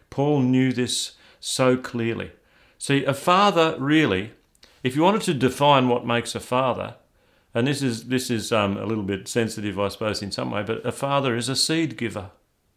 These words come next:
And Paul understood he was the seed giver into this whole church. He went there, he was the one who God used to found this church on the power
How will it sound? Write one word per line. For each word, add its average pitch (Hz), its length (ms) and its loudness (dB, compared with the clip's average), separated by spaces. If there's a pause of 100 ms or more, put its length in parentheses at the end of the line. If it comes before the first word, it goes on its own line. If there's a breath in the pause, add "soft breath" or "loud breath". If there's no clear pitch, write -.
(920)
And 135 240 2
Paul 160 220 4
understood 151 520 2
he 143 120 4
was 131 240 0
the 131 120 -4
seed 151 520 -2
giver 104 360 -6 (360 soft breath)
into 135 260 0
this 107 200 -4
whole 147 560 -4 (280 loud breath)
church. 139 420 0
He 123 160 2
went 135 380 -2
there, 147 220 0
he 117 300 -4 (240 loud breath)
was 113 180 0
the 113 80 0
one 131 260 2
who 117 140 0
God 117 320 2
used 120 520 -4 (280 soft breath)
to 117 160 -2
found 156 540 2
this 147 260 0
church 135 420 -2
on 113 140 -6
the 98 80 -4
power 110 600 -6